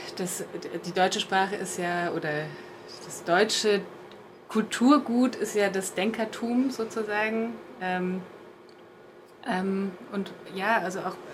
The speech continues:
ich habe auch gemerkt, bei, also wenn ich Spanisch spreche, es ist ja viel vorne auch. Und, ähm, man, man hat auf einmal dann auch so eine andere,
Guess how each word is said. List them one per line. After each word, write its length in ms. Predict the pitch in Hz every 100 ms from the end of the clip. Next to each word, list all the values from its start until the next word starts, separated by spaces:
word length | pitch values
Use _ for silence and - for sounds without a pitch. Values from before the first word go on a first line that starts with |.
| - -
ich 120 | 175
habe 120 | 208 196
auch 60 |
gemerkt, 340 | 185 196 196 190
bei, 300 | 190 180 165
also 180 | 170 180
wenn 120 | 185
ich 100 | 180
Spanisch 360 | - 160 208 202
spreche, 320 | - 190 202
es 180 | 185 180
ist 160 | 175
ja 80 | 185
viel 300 | 180 208 202 196 -
vorne 360 | 190 226 233
auch. 180 | 208 240 247 - - - - - - - - - - - -
Und, 460 | 214 214 214 - -
ähm, 460 | 202 196 202 202 - - - - - -
man, 400 | 190 190 196 196 196 - - - - - - - - - - - - - - - -
man 260 | 180 202 202
hat 160 | 214
auf 120 | 226 -
einmal 440 | - 208 240 226
dann 180 | 220 214
auch 160 | - 208
so 100 | 214
eine 160 | 208
andere, 760 | - 208 208 202 196 196 190